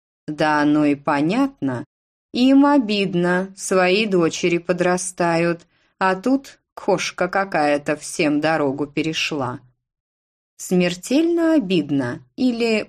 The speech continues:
просто досадно?» – задумчиво уточнила я.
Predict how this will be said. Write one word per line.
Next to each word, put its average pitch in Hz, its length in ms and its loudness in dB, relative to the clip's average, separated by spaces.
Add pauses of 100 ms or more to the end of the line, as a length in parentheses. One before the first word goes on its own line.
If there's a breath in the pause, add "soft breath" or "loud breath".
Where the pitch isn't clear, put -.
просто 240 460 -2
досадно?» – 143 1000 -4 (400)
задумчиво 151 680 -2
уточнила 147 680 -4
я. 135 420 -6